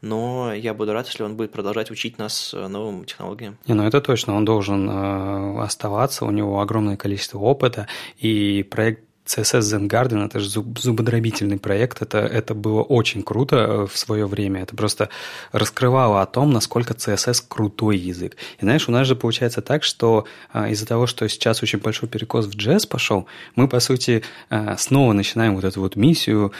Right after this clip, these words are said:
Speaker 2: э, рассказать все-таки, что, ребята, C S S все еще очень крутой, там все еще появляется очень много всего интересного. И вот у него, э, на главной странице, в принципе, проект C S S Zen Garden, он не похоронен. Он написан, что он, типа,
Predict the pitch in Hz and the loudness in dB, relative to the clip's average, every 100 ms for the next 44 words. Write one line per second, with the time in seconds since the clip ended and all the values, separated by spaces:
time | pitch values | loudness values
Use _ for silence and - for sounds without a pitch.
0 | - - 101 98 95 101 - 113 131 - | -16 -4 0 2 0 -2 0 2 2 2
1 | 110 101 104 - 101 90 95 90 117 175 | -2 -2 -2 0 0 0 -4 -2 -4 -2
2 | 131 131 139 139 - 107 107 - 127 - | 0 0 0 -2 -2 0 0 2 2 2
3 | - 113 117 135 - 127 123 135 131 143 | 0 4 4 4 4 2 2 0 0 0
4 | 175 147 98 104 98 - _ - - - | 4 4 4 0 -2 -4 _ -8 -6 0
5 | 113 127 139 135 - 113 110 127 - 113 | 4 4 4 2 2 0 2 0 0 -2
6 | - 117 123 117 - 113 113 127 135 - | -2 0 0 0 0 0 0 0 0 0
7 | 95 92 - - - 113 127 120 117 113 | -4 -6 -8 -12 -2 2 2 2 0 2
8 | 139 180 165 117 110 107 107 104 107 107 | 2 4 4 4 2 2 0 2 2 2
9 | 107 110 123 107 - 104 113 175 - 101 | 2 2 4 2 -2 0 2 2 2 -2
10 | - - _ - 143 - 120 - 110 - | -4 -20 _ 4 4 4 -4 0 0 0
11 | 113 - 110 104 110 110 147 147 117 113 | -2 -2 -2 0 0 2 2 2 2 2
12 | 113 - - 110 107 87 95 104 98 196 | 0 -2 -2 0 0 0 -2 -2 -2 -4
13 | 202 156 - 120 117 117 110 113 110 | -2 -2 -2 -2 0 0 0 -2 -4